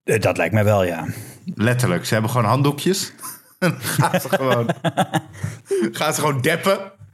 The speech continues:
Speaker 1: Ja.
Speaker 2: Gaan ze gewoon deppen. En dan, eh, ja, dan hopen ze dat het goed komt.
Speaker 1: Ja, alright, alright, alright. Eh, er is het nodige in het nieuws. Namelijk, ik ben erachter gekomen wat scheidsrechters verdienen.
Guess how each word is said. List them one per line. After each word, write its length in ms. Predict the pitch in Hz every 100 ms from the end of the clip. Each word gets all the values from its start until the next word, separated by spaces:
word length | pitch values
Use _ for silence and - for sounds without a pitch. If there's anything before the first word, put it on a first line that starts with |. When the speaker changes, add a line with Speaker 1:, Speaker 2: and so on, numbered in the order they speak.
| _ _
Speaker 1:
Ja. 120 | 143 151
Speaker 2:
Gaan 100 | 135
ze 60 |
gewoon 240 | 123 131 117
deppen. 480 | 127 147 175 151 - 233 - 233 - 180 -
En 200 | 143 135
dan, 300 | 127 123 120
eh, 420 | 113 107 110 104
ja, 220 | 110 95
dan 140 | 107 110
hopen 300 | 131 127 127
ze 120 | 117
dat 140 | 104
het 80 | 98
goed 220 | - 92
komt. 360 | - 82 101 - _
Speaker 1:
Ja, 300 | - 160 123 -
alright, 380 | 180 139 220
alright, 280 | - 139 127
alright. 380 | 165 104 - - -
Eh, 400 | 151 160 160 160
er 80 | - - 196
is 140 | 208 -
het 120 | 175
nodige 260 | 254 240 220
in 60 |
het 160 | 185 180
nieuws. 380 | 240 208 - - -
Namelijk, 580 | - 185 226 247 185 190
ik 140 | - 190
ben 100 | 196
erachter 300 | 226 220 180
gekomen 680 | 170 - 147 143 175 - 131
wat 280 | 190 202 -
scheidsrechters 880 | 147 - 277 - 190 131 139 113 -
verdienen. 720 | - 120 123 127 101 85 -